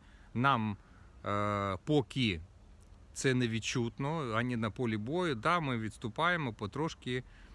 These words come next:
але просто це не критично, але може бути через, там, півроку, рік, ну, дуже критично, якщо допомога зупиниться. От. Е, тому така ситуація.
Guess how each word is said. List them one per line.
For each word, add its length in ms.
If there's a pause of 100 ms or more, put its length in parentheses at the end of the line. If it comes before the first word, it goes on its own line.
(840)
але 320
просто 400
це 180
не 140
критично, 680
але 200
може 320
бути 360
через, 420
там, 200
півроку, 680
рік, 340
ну, 200
дуже 320
критично, 520
якщо 320
допомога 540
зупиниться. 640 (1000)
От. 360 (720)
Е, 80
тому 340
така 280
ситуація. 760